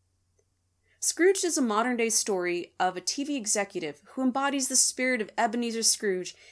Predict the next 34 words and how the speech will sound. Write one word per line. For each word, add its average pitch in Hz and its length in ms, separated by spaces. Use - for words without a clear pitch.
and 262 160
eventually 277 640
embodies 190 460
the 160 40
spirit 196 380
of 190 80
Christmas. - 720
That 208 220
was 185 120
corny, 170 540
I 170 140
know. 151 220
But - 260
as 254 180
serious 330 520
as 220 160
A 220 60
Christmas 247 340
Carol 214 340
is, 160 380
Scrooge - 580
defines 247 460
itself 214 360
as 208 120
a 202 60
comedy 202 580
that 180 240
capitalizes 175 1000
on 196 140
the 170 60
talent 233 440
of 190 120
Bill 214 140
Murray 175 420